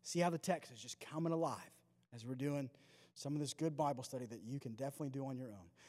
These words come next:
My, my role here is Sunday to start the conversation,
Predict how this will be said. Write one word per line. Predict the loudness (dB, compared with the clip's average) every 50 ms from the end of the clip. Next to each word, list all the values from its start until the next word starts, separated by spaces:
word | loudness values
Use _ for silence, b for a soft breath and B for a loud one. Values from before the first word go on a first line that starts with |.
| B B 6
My, | 10 12 12 12 12
my | 12 12 12
role | 12 12 12
here | 12 12 12 12
is | 12 8
Sunday | 6 6 6 6 6 6 4
to | 4 2
start | 0 2 4 6 6 6 6
the | 2 0
conversation, | 2 2 4 4 4 2 0 -2 -2 -4 -6 -8 -10